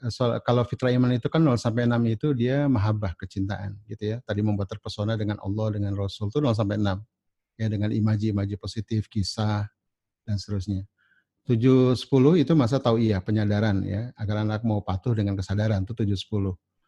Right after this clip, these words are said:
Nah, diharapkan sepuluh sudah nggak disuruh-suruh sholat. Nah, sekarang ini terjadi dua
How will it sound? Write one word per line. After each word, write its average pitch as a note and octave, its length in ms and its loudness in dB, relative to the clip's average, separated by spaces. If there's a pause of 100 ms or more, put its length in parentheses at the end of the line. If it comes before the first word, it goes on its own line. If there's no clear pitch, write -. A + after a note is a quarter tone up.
(220)
Nah, A#2+ 80 -4
diharapkan G#2+ 420 2
sepuluh A#2+ 380 2
sudah A2+ 220 2
nggak G2+ 160 2
disuruh-suruh G2+ 400 -2
sholat. B2 300 0 (200)
Nah, G2 180 -2
sekarang C#3 300 2
ini F3+ 40 0 (220)
terjadi A2 380 2
dua B2 100 6